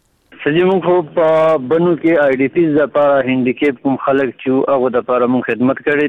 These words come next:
دی. په څه درې میاشتې، درې میاشتې هم ارشاد موږ سره تېرې کړې دي. هلته کې، اه، زه چونکې د دې ټیم، اه، لیډر وم، نو موږ، م،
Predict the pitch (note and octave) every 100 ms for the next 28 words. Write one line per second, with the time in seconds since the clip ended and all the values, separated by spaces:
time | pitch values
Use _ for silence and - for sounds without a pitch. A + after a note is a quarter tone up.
0 | C3+ C#3+ C#3 - A2+ A2 A2 A2 - -
1 | A#2 A2+ G#2+ C3 B2+ A#2+ - A#2 A2+ G#2
2 | C3+ C3 B2 A#2+ A#2 A#2+ A#2 G#2+ - A2+
3 | A2+ A2+ G#2 G#2+ G#2 - G#2 - G#2 G#2
4 | A#2+ G#2+ F#2 F#2+ - - - - - -
5 | A#2 A#2+ C3 B2+ C3 B2+ A#2 A#2+ A#2 B2+
6 | C3 B2 - B2 C3 A#2 A#2 A2 C3 B2+
7 | C3+ C3+ C3 A#2 A2+ A2+ A#2+ D3+ E3 C#3
8 | G#2 G#2 A2 A2+ A#2 A#2 B2 D3 D3 C3+
9 | C#3 C3+ C3+ B2 A#2+ A#2 A2+ G#2+ - -